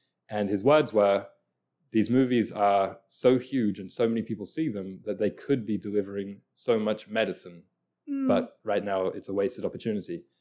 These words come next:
Speaker 1: And I was thinking about that because, like, the Marvel movies, the Disney, the Disney machine in general in twenty twenty-two is the biggest platform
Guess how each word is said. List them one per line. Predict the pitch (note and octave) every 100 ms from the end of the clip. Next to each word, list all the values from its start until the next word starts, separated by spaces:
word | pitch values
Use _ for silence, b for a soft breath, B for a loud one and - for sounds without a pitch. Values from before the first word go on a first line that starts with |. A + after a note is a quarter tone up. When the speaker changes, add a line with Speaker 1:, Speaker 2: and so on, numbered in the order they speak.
| _
Speaker 1:
And | C3+
I |
was | D3
thinking | A3 F#3+
about | G#2
that | F#2 F3+
because, | F#2+ A2 E2
like, | - C3 A2+ -
the |
Marvel | C3 E3 D#3+
movies, | C3+ D3 B2+ G#2 F#2+ - - _ _ _ _ _
the | A2
Disney, | C#3 C3+ A2+ A2+ - -
the | A#2
Disney | B2+ B2 A2
machine | - C3+ C3+
in | G#2+ G2
general | G#2+ A2 G2
in | F#2+
twenty | A2 G#2+
twenty-two | - G#2 F#2+ A#2+ G#2+ A2
is | G#2+ F#2 - _ _ _ _ _ _
the | A2 A2
biggest | F#2+ A#2+ A#2+ A2+ -
platform | A#2 A2 - A2 G#2 G#2 F#2+